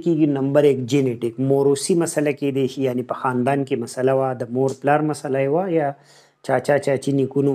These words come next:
مسله یې وه، نو دا مسله به د کې د جینز د وجې راځي. دویم، کروموسومل ډیسارډر دی. کروموسومل ډیسارډر دې ته وایي چې کروموسوم نمبر یې کم زیات دي، لکه مثلاً په ډاون سینډروم کې چې نمبر اف کروموسوم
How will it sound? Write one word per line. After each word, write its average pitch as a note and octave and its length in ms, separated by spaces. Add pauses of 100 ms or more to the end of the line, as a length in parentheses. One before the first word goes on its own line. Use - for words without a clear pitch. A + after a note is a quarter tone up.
مسله C3 320
یې C3+ 80
وه، D3 140
نو E3 40 (220)
دا B2+ 80 (100)
مسله B2 320
به B2 140
د A#2+ 100
کې C#3 160
د A#2+ 160
جینز C3 320
د A#2+ 120
وجې A2 280
راځي. G#2 260 (440)
دویم، F3+ 200 (120)
کروموسومل D#3+ 600 (120)
ډیسارډر C#3+ 380 (100)
دی. C#3 100
کروموسومل C#3 560 (100)
ډیسارډر D3+ 360 (100)
دې D#3 100
ته D#3 80
وایي D#3+ 160
چې D3 140
کروموسوم C3 520
نمبر C3+ 280
یې C3 100
کم C3+ 240
زیات B2+ 300
دي، F3 100 (380)
لکه C3 220
مثلاً C#3+ 440
په B2 160
ډاون E3 320
سینډروم C3+ 520
کې D3 180
چې D#3+ 600
نمبر D3 300
اف C3 140
کروموسوم C3 520